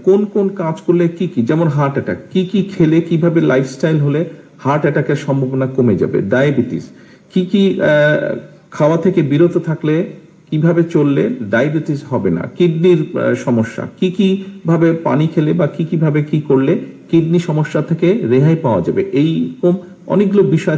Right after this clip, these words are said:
থাকবে। প্রাইমারি চিকিৎসা, অর্থাৎ একটা মানুষকে আমরা চেষ্টা করব যে অসুস্থতার পরিমাণ কমে যায় যাতে। আমরা যদি অসুস্থতা, কম অসুস্থ মানুষ থাকে দেশে, তাহলে অল্প সংখ্যক যারা অসুস্থ হবে তাদেরকে বেটার সার্ভিস দেওয়া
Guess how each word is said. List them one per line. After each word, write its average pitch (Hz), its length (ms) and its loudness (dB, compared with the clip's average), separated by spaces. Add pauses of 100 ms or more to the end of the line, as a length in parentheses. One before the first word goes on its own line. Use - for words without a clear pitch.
থাকবে। - 340 -4 (600)
প্রাইমারি 208 460 2
চিকিৎসা, 160 400 0
অর্থাৎ 170 260 0
একটা 160 220 -2
মানুষকে 156 500 0
আমরা 165 260 -2
চেষ্টা 165 340 -2
করব 175 380 2
যে 185 120 2 (180)
অসুস্থতার 190 600 0
পরিমাণ 170 420 2 (160)
কমে 196 260 4
যায় 98 220 0
যাতে। 78 280 -6 (540)
আমরা 135 240 0
যদি 170 200 2
অসুস্থতা, 185 640 0 (220)
কম 202 260 4
অসুস্থ 170 380 0
মানুষ 127 320 0 (180)
থাকে 127 300 -8
দেশে, 113 320 -2 (360)
তাহলে 147 220 2
অল্প 147 320 0
সংখ্যক 180 380 2
যারা 139 180 0
অসুস্থ 170 380 -4
হবে 156 220 0
তাদেরকে 156 460 0 (420)
বেটার 135 220 2
সার্ভিস 113 460 -2
দেওয়া 82 260 -4